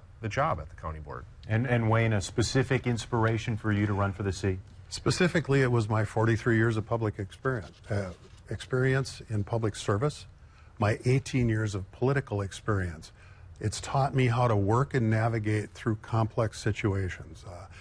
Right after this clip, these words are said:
Speaker 3: the things that people see of either the county boards or city councils' businesses,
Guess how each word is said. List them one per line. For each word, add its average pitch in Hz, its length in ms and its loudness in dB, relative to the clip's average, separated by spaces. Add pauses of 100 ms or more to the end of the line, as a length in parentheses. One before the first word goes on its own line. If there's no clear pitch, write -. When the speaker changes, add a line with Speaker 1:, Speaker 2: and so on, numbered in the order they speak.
(400)
Speaker 3:
the 104 100 2
things 160 320 4
that 131 160 2
people 123 320 0
see 110 440 2
of 107 500 -2 (220)
either 107 220 2
the 98 100 -6
county 113 280 0
boards 101 500 0
or 95 100 -2
city 104 240 -2
councils' 98 480 -4
businesses, 101 640 -4